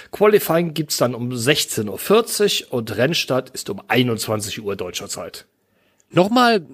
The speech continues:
Speaker 2: eine kleine Regelerinnerung für euch alle. Es gibt in diesem Jahr wieder Rundenrennen. Die letzten Jahre waren ja immer fünfundvierzig Minuten plus eine Runde. Jetzt wird wieder nach einem festgelegten Rundensatz gefahren.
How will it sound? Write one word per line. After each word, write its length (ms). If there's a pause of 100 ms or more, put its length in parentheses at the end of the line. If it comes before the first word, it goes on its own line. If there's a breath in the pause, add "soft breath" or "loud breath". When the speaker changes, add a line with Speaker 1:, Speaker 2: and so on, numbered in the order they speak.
Speaker 2:
eine 200
kleine 480
Regelerinnerung 840
für 200
euch 220
alle. 300 (100)
Es 180
gibt 440
in 160
diesem 260
Jahr 240
wieder 380 (100)
Rundenrennen. 720 (400 loud breath)
Die 60
letzten 300
Jahre 300
waren 140
ja 80
immer 220
fünfundvierzig 560
Minuten 500
plus 340
eine 200
Runde. 400 (520 loud breath)
Jetzt 640
wird 160
wieder 180
nach 120
einem 440 (400)
festgelegten 640
Rundensatz 640
gefahren. 580